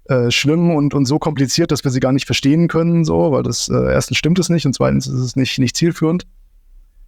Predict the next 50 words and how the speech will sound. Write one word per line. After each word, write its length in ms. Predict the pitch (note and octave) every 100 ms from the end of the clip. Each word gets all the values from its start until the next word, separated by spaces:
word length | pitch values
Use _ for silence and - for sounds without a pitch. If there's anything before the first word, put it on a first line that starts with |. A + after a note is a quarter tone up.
| _ -
Ähm, 600 | C3 C3 B2+ B2+ B2 B2
das 120 | B2
heißt, 100 | B2
man 100 | B2
muss 120 | C3
sich 100 | D#3
damit 360 | C#3+ C#3+ - -
beschäftigen, 560 | C3+ - C3 D#3+ C#3+ C3+
so, 300 | C3 B2+ B2
so 160 | B2
wie 60 | -
Paul 240 | B2+ B2+
meinte. 400 | B2+ A#2+ C#3 D3
Und, 360 | B2+ A#2+ A#2+ -
äh, 40 |
und 380 | A#2+ A#2 A2+ A2+
ich 80 | -
glaube, 240 | A#2+ A#2+
wichtig 240 | A#2+ - B2
ist 80 | B2+
auch 120 | -
einfach 160 | A#2+
darüber 280 | A#2 A#2 B2
aufzuklären, 640 | A#2+ - - - C#3 D3 D3+ _ -
ähm, 540 | C3+ C3 C3+ C3 C3
was, 260 | B2+ - B2
was 140 | B2+
ist 140 | C3
damit 180 | B2+ B2+
möglich, 300 | C3+ D3+ C3+
was 100 | B2+
ist 100 | B2
damit 200 | A#2+ B2+
eben 180 | B2 B2+
nicht 180 | C#3 -
möglich, 500 | D#3 F3 F3 F3+ -
weil 100 | A#2
das 160 | A#2+
hatten 160 | - B2
wir 80 | A#2+
jetzt 140 | -
auch 100 | A#2+
schon 180 | - C3+
als, 260 | C3+ - -
als 140 | F#3
Thema 280 | C#3 C3+ C3+
zu 100 | C3
sagen, 180 | B2 B2
okay, 240 | - C3
was 160 | A#2+